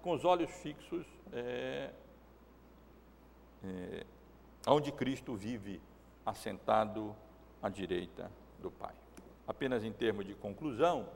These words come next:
resumindo aquilo que estivemos considerando, lembro os irmãos que a velhice não tem apenas provações, deveres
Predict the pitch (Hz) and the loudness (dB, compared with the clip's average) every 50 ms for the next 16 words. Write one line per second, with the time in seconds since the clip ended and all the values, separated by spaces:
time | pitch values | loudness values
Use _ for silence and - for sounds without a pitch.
0 | - - - - - - - - - - - - - 156 170 135 127 139 123 127 | -16 -18 -20 -20 -20 -20 -20 -20 -20 -20 -14 4 8 10 10 10 8 2 0 0
1 | 143 156 147 123 107 101 92 87 - - - - - - - - - 113 107 - | 0 0 -2 -2 -2 -4 -4 -4 -8 -14 -20 -20 -20 -20 -6 4 4 4 4 6
2 | - 127 120 117 - - 110 - - 107 98 107 104 104 101 98 95 92 - - | 0 0 0 0 -2 -4 -6 -4 -4 0 0 2 0 0 -2 -4 -4 -6 -8 -14
3 | - - - - 139 117 - - 104 120 120 117 117 131 147 156 160 208 220 - | -20 -10 -2 0 0 0 0 0 6 6 8 8 8 4 2 2 0 -2 -2 -4
4 | - - - - - - - - - - - - - - 113 131 151 147 139 131 | -12 -18 -20 -20 -20 -20 -20 -20 -20 -20 -20 -20 -6 4 6 6 8 8 6 4
5 | 107 127 113 113 120 120 - - 143 135 131 135 117 123 151 160 - - 160 165 | 4 4 4 4 2 2 4 4 4 6 6 4 2 4 2 0 0 0 -2 -2
6 | 165 - - - - - - - - 151 180 190 151 143 - 143 139 139 139 143 | -2 -4 -10 -18 -20 -20 -20 -6 4 6 6 6 6 2 2 4 4 4 2 2
7 | - - 135 - - 131 127 127 123 131 127 123 117 - - - - - 147 147 | 2 2 2 2 2 2 2 2 4 2 2 0 0 -4 -10 -16 0 4 6 6
8 | 139 - 120 104 - - - 131 127 127 120 110 95 87 85 - - - - 104 | 6 6 4 2 2 -2 -2 0 2 2 2 0 -4 -6 -10 -12 -16 -14 0 2
9 | 123 123 98 95 110 117 110 107 107 113 113 | 4 4 4 4 2 2 2 0 -2 -6 -10